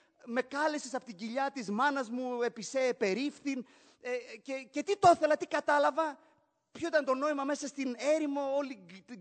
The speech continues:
γκρίνια, ταλαιπωρία, τα βάζαν μαζί μου, μπούχτισα επιτέλους. Προσέξτε τι γίνεται. Ο Ιερεμίας λέει, «Είμαι σαν τον Δαβίδ».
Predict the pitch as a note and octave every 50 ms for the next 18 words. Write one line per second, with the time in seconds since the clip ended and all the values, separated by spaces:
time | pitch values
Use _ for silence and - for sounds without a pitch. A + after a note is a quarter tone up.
0 | D#3+ D3+ F#3+ C4+ D4+ C#4+ C#4 C4 B3 - A#3 A3+ A3+ A3 - A#3+ A#3 B3+ C#4 C4+
1 | B3 B3 G#3+ F#3+ C4+ C4+ A3 B3+ A#3 A3+ G#3+ F#3+ G3+ C#4+ C4+ C#4+ G3+ - _ _
2 | _ - C3+ D3+ - F#4 - - - - - - A#3+ G3+ - - F#3 - G#3 F#3+
3 | E3 C#3+ B2+ - - - - _ _ _ _ _ _ _ _ _ _ _ _ _
4 | _ _ _ - G#3+ G#3+ - D#4 E4 E4 - - - B3+ C4 B3+ B3+ - C#4+ C#4
5 | A#3+ D#4+ E4 D#4 B3+ - - D3+ - _ _ _ _ _ _ _ - A3+ A3 C4+
6 | A#3+ A3 G#3+ G#3+ G#3+ G#3 A3 A#3+ C#4 D4 D4+ D4+ D4+ D4 - - _ _ _ _
7 | - B3+ C#4+ D#4 D#4 D#4 C#4+ B3 - _ _ _ _ - C#4 D#4 E4 D#4 D#4 -
8 | - D4 D#4 D4+ D#4 D4+ C#4+ A3+ C4+ C#4 C4+ A3+ F4+ E4+ D#4 A#3